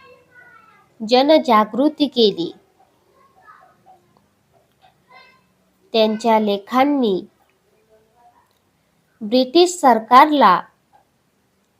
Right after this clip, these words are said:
हादरवून टाकलं होतं. एवढे बोलून मी माझ्या भाषणाला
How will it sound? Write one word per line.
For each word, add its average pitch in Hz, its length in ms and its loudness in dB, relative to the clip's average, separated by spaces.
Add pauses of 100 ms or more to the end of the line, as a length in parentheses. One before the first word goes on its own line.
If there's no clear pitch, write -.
(640)
हादरवून 240 580 0
टाकलं 220 400 -2
होतं. 202 420 -8 (3000)
एवढे 226 380 2
बोलून 208 500 -2 (1160)
मी 269 280 -2
माझ्या 269 400 2
भाषणाला 214 840 0